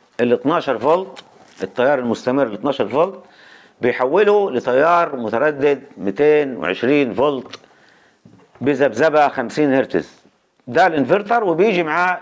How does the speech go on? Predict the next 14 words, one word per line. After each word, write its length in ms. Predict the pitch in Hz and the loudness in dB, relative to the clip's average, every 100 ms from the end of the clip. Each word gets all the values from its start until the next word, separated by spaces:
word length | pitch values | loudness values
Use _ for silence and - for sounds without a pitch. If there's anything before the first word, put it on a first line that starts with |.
| - | -2
الاتنين 540 | 127 117 139 160 143 | -2 0 0 0 0
كلامب 400 | - 143 151 110 | 0 -2 -2 -2
دول 340 | 120 175 196 - - _ _ _ _ _ _ _ _ - _ - | 0 0 0 -10 -18 _ _ _ _ _ _ _ _ -20 _ -2
اللي 100 | 131 | 0
هم 200 | 156 156 | 0 0
بيتوصلوا 420 | 127 117 - 151 | -2 -4 -4 -2
بالبطارية، 600 | 127 117 - 139 175 220 214 - - - - - - - 113 | -2 -4 -2 2 2 0 -4 -10 -12 -12 -16 -10 -10 -10 -4
وبيجي 340 | 147 233 208 | 0 0 0
معاه 200 | 175 202 | 0 -2
كمان 560 | 190 151 170 170 156 - _ - - - - - _ _ _ _ _ _ _ _ 117 | -2 0 0 0 -2 -8 _ -20 -18 -20 -20 -20 _ _ _ _ _ _ _ _ -2
الوصلة 380 | 123 175 160 135 | 2 2 2 0
دي 440 | 156 170 170 151 | 2 2 2 2
اللي 160 | 131 131 | 0 2
ممكن 540 | 160 - 151 147 | 0 0 -2 -2